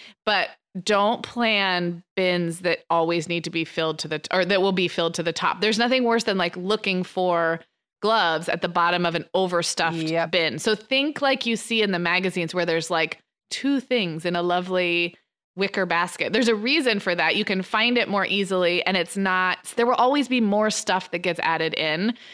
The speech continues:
Speaker 1: So stronger hooks than you think, and either more or bigger baskets than you think, or less stuff, because
Speaker 2: Yep.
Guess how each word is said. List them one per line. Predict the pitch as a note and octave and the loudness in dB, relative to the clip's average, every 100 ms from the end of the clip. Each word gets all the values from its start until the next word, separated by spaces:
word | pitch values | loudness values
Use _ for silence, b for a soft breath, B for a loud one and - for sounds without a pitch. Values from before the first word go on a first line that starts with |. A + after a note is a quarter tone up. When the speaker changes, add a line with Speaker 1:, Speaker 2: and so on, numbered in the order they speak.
| B - | B -6
Speaker 1:
So | - G#3+ | 0 2
stronger | G3+ - G#3 A3+ B3 B3 | 0 0 2 2 2 0
hooks | G3 A3+ - | 0 -2 -4
than | G#3+ G3 | -2 0
you | F#3+ | 0
think, | F#3 G3+ F#3 F#3+ - | 0 0 0 0 -4
and | F3 F3 E3+ D#3+ | -2 0 0 -2
either | - G3+ F3 E3+ | -2 0 0 0
more | E3+ G3 G#3 G#3+ | 0 2 2 4
or | F3+ | 2
bigger | E3+ G3+ F#3+ F#3 F3 E3+ E3+ - _ _ | 0 0 0 2 2 2 0 -6 _ _
baskets | E3+ F3+ - G#3+ - | 0 0 0 -4 0
than | G3 | 0
you | G3 | 0
think, | G3 G3+ | 0 0
or | F3+ | 0
less | F3 E3+ - | 2 0 0
stuff, | F3 - - - | -2 -2 -6 -2
because | G#3+ B3+ G#3+ G#3 F#3 | 0 2 0 0 0
Speaker 2:
Yep. | G3 | -2